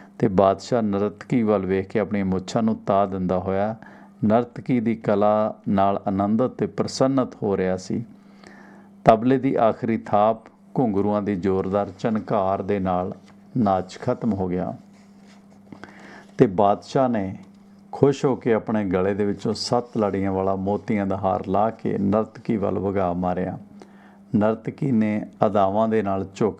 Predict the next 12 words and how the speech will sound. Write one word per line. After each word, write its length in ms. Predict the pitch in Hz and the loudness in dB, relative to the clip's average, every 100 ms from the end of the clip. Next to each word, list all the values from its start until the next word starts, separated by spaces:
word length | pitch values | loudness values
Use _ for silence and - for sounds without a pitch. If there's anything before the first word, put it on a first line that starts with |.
| - | -8
ਕੇ 140 | 110 | -2
ਉਹ 100 | 101 | -2
ਹਾਰ 220 | 98 95 92 | -2 -2 -2
ਚੁੱਕਿਆ 420 | - 92 - 110 | -4 -6 -2 -4
ਤੇ 160 | 107 | -4
ਸੱਤ 400 | 110 - 120 - | -6 -2 -2 -2
ਵਾਰੀ 220 | 107 95 98 | -4 -2 -2
ਬਾਦਸ਼ਾਹ 540 | 90 95 90 - 107 | -2 -2 -4 -4 -4
ਸਲਾਮਤ 600 | - 107 95 95 98 - | -2 -2 -2 -2 -4 -4
ਨੂੰ 320 | 101 98 135 | -4 -4 -6
ਸਲਾਮ 500 | 180 - 110 98 90 85 | -6 0 2 2 0 -4
ਕੀਤਾ। 440 | - - - 113 | -8 -4 0 0